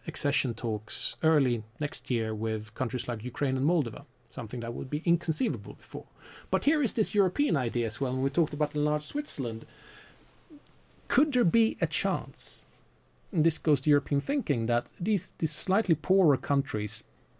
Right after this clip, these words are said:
but that had a great potential, Ukraine especially, can become the new China for Europe?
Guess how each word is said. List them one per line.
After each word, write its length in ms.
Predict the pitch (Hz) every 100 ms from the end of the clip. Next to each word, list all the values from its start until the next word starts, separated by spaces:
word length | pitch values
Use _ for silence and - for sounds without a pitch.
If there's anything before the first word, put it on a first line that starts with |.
| _ -
but 140 | 147
that 100 | 160
had 200 | 143 135
a 40 |
great 360 | 135 131 147 147
potential, 480 | 143 214 190 - 98 -
Ukraine 340 | 127 - 135
especially, 460 | 127 - 208 - 117
can 300 | - - 165
become 600 | 151 - 165 139 127 131 - _ _
the 80 | 143
new 120 | 143
China 340 | 139 170 180 127
for 120 | -
Europe? 380 | 143 139 -